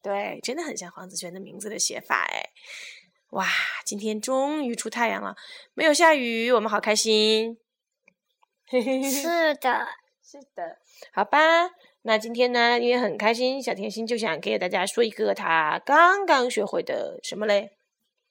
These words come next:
Speaker 2: 新棒棒冰。
Speaker 1: 好，说吧。
Speaker 2: 棒棒冰，满天屋子，打雷打雷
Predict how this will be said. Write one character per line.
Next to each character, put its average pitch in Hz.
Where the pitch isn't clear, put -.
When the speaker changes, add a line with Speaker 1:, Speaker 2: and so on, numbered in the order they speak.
Speaker 2:
新 311
棒 294
棒 -
冰。 330
Speaker 1:
好， 247
说 -
吧。 311
Speaker 2:
棒 277
棒 285
冰， 330
满 285
天 302
屋 311
子， 254
打 226
雷 247
打 226
雷 277